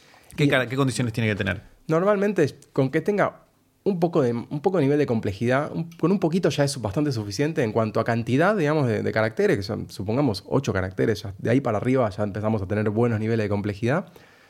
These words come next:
Speaker 2: Siempre combinando ma-, letras mayúsculas con minúsculas, agregando algún que otro número, y hoy en día los estándares ya prácticamente te obligan a poner un carácter especial.
Speaker 1: Ujú.
Speaker 2: Esto hace que... No es
Speaker 1: Carácter
Speaker 2: que
Speaker 1: especial, perdón,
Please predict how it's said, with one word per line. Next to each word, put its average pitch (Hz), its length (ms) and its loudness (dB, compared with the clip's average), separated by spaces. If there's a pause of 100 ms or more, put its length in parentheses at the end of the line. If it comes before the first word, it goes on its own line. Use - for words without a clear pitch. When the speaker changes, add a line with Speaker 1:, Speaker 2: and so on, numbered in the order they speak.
(120)
Speaker 2:
Siempre 123 280 0
combinando 113 720 2
ma-, 101 240 -2
letras 110 320 0
mayúsculas 107 400 -2
con 113 140 -2
minúsculas, 151 500 0
agregando 110 320 -2
algún 113 180 0
que 110 60 -2
otro 107 180 2
número, 160 460 2
y 113 220 -2
hoy 131 160 4
en 113 120 -2
día 123 120 2
los 113 120 -2
estándares 113 540 0
ya 107 100 0
prácticamente 110 520 0
te 104 100 -4
obligan 113 400 2
a 101 80 -2
poner 107 200 0
un 113 80 0
carácter 104 320 -2
especial. 95 440 -4 (100)
Speaker 1:
Ujú. 127 160 -8 (140)
Speaker 2:
Esto 131 340 2
hace 135 240 0
que... 139 280 0 (720)
No 120 80 0
es 120 60 4
Speaker 1:
Carácter 117 240 2
Speaker 2:
que 123 40 2
Speaker 1:
especial, 123 380 0
perdón, 123 320 0